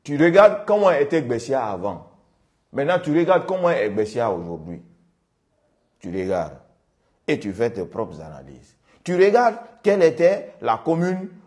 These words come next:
de, euh, Ratoma avant et comment est la commune de Ratoma aujourd'hui. Tu regardes comment était la commune de Kaloum avant et tu regardes comment est la commune de aujourd'hui.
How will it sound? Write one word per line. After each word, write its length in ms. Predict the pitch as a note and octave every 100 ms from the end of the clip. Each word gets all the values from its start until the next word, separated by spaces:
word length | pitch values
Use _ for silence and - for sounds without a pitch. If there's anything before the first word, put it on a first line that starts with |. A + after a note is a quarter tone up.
| _
de, 420 | A2 C3 C3 A#2+ - - -
euh, 200 | A#2 A#2
Ratoma 680 | A#2 B2 E3 D3+ D#3 C3+ -
avant 520 | - G2 A#2+ A2+ E2+ - _ _ -
et 140 | C3+
comment 440 | C3+ E3+ D#3+ D3+ D3+
est 100 | B2+
la 140 | G#2+
commune 320 | F#2+ B2 B2+
de 100 | G2+
Ratoma 560 | F#2+ G2 A#2 A2+ G#2+ -
aujourd'hui. 600 | F2+ D#2+ D#2 D2+ D#2 C2 - _
Tu 160 | - F#3
regardes 560 | F#3+ G3 G3 D3+ G#2 E2+ - -
comment 240 | B3+ B3 G3+
était 340 | E3 E3 G3
la 140 | D#3
commune 320 | B2+ E3 F3+ D3+
de 100 | C3+
Kaloum 380 | D3+ D3 D#3+ -
avant 400 | G#2 G2+ A#2 G#2 -
et 120 | G3
tu 180 | - C#3
regardes 280 | D3+ E3 C#3
comment 240 | D#3+ D3
est 80 | A#2
la 140 | A2
commune 380 | F#2+ G#2 G#2+ A2
de 220 | F#2 F#2+ - _ _ _
aujourd'hui. 520 | G2+ D#2+ D#2 D2+ D2